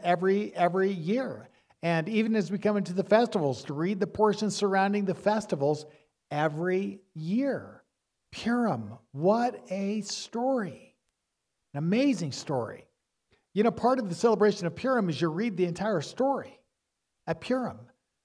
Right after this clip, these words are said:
Now, we've spread it out over three weeks. We've been reading this for three weeks. And I hope you're enjoying it.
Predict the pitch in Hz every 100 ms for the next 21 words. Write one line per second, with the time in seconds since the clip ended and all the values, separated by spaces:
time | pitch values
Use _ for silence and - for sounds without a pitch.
0 | _ - 170 160 160 226 - - 202 202
1 | 190 190 190 196 190 180 220 214 254 202
2 | - 233 208 170 175 190 180 196 - 180
3 | 202 220 208 269 - - - _ _ _
4 | _ _ - 165 160 170 165 233 262 254
5 | 185 131 196 269 208 104 -